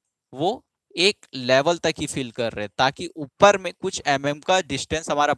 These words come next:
बच जाए, ताकि जब hammer इस पे drop हो यहाँ पे, तो जो हमारा impact distribution है वो हर एक aggregate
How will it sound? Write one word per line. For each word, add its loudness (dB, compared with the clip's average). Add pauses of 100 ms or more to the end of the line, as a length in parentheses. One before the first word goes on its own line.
बच -2
जाए, 2
ताकि -2
जब 0
hammer 0
इस -8
पे -2
drop -2
हो -8
यहाँ -6
पे, -6 (460)
तो -2
जो 0
हमारा 8 (520)
impact 8
distribution 0
है 6
वो 6
हर 12
एक 6
aggregate 6